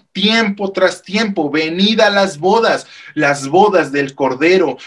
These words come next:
las bodas de Jesucristo con su novia, con la iglesia. Están a la puerta. Pero él no ha querido casarse todavía. No ha querido venir a buscar a la novia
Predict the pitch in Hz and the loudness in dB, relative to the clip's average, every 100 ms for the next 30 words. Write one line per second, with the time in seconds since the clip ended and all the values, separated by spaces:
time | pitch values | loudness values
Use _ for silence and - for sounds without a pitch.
0 | - 147 143 135 170 196 165 139 160 156 | -4 -4 -4 -2 0 2 2 2 -2 0
1 | 165 - 151 - 190 202 - 160 - 170 | -6 -4 -10 -4 -2 -2 -2 -4 -2 -2
2 | 165 143 160 156 180 208 202 147 - 170 | -2 -2 -2 0 0 2 0 -2 -2 -2
3 | 165 185 202 - 185 147 165 208 208 - | 0 0 0 -4 -10 -2 0 0 -4 -8
4 | 131 131 _ _ _ _ _ _ _ _ | -10 -12 _ _ _ _ _ _ _ _
5 | _ _ _ _ - - 156 170 170 170 | _ _ _ _ -10 -6 0 2 2 2
6 | 175 190 190 120 - _ _ _ _ _ | 0 0 0 -4 -6 _ _ _ _ _
7 | _ _ _ _ _ _ _ _ _ _ | _ _ _ _ _ _ _ _ _ _
8 | - 147 147 165 196 208 202 208 214 240 | -2 2 4 6 6 6 6 6 4 2
9 | - 226 208 208 220 220 202 - 160 - | -2 2 2 2 0 0 0 -2 -2 -2
10 | - 196 220 233 214 190 196 196 190 165 | -2 -2 -2 -4 -6 -2 0 2 2 0
11 | 156 127 139 _ _ _ _ _ _ _ | -6 -8 -10 _ _ _ _ _ _ _
12 | _ _ 147 180 208 208 247 247 240 240 | _ _ 0 2 2 4 4 4 2 4
13 | 214 202 196 254 262 226 180 - 202 196 | 4 2 2 2 2 2 -2 -2 0 2
14 | 196 196 175 143 131 151 | 2 0 0 -4 -6 -10